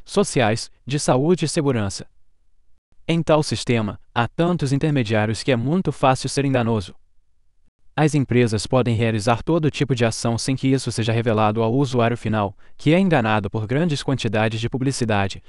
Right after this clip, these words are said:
de modo que não sabe o que pensar ao caminhar pelo corredor do supermercado.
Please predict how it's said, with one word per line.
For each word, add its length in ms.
de 160
modo 320
que 120
não 160
sabe 320
o 20
que 100
pensar 380
ao 80
caminhar 460
pelo 180
corredor 440
do 100
supermercado. 760